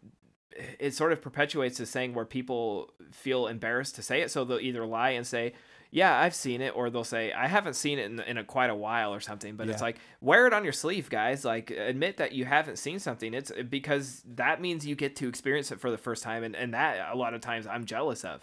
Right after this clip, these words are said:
Speaker 1: you know?
Speaker 2: Oh, yeah. I mean, I saw Casablanca for the first time at a film class at Eastern, and all I could think was, "Well, Tim, you should have caught up with this earlier, but god damn, it's good to see it now."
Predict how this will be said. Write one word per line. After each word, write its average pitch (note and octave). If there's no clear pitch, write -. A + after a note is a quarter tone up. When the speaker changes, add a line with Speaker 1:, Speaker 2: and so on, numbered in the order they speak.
Speaker 1:
you G#2+
know? G#2+
Speaker 2:
Oh, A3
yeah. E3
I E3
mean, F#3+
I F#3
saw B3
Casablanca F3
for -
the B2
first -
time C3+
at D#3+
a C3
film D#3
class C3
at A#2
Eastern, C3+
and A#2+
all E3
I F#3+
could C3
think G3
was, C#3
"Well, A#3
Tim, B3+
you A#3
should A#3
have C#3+
caught F#3
up F#3
with D#3
this D3+
earlier, D#3
but C3
god E3
damn, F#3+
it's -
good B2+
to A#2
see A#2+
it A2
now." G2+